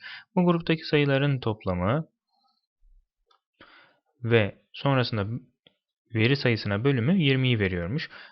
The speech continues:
Öyleyse biz öncelikli olarak burada kaç veri olduğunu bulalım ki bir, iki, üç, dört,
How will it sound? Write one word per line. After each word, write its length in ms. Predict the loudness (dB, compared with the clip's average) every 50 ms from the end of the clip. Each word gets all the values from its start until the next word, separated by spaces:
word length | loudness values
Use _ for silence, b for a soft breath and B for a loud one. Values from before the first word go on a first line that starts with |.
| B B
Öyleyse 480 | 0 2 2 4 2 2 0 0 -2 -2
biz 200 | -2 -4 -6 -12 -18 _ _ 0
öncelikli 520 | 0 2 2 2 0 0 -2 -2 -2 -2
olarak 420 | 0 0 0 0 -2 -2 -4 _
burada 200 | -8 -4 -4 -4
kaç 260 | -2 -2 -4 -4 0 0
veri 160 | 2 2 2
olduğunu 360 | 2 2 0 0 0 -2 0
bulalım 380 | 0 0 0 2 2 0 0 -2
ki 220 | -4 -6 -6 -6 -8 _ _ _ _ _ -4
bir, 240 | -2 -2 -2 -4 -8 _ _ _
iki, 360 | -8 -8 -4 -6 -6 -6 -6 -10 -6
üç, 300 | -4 -4 -4 -4 -8 -16 -16 _ -6 -4
dört, 260 | -4 -4 -4 -8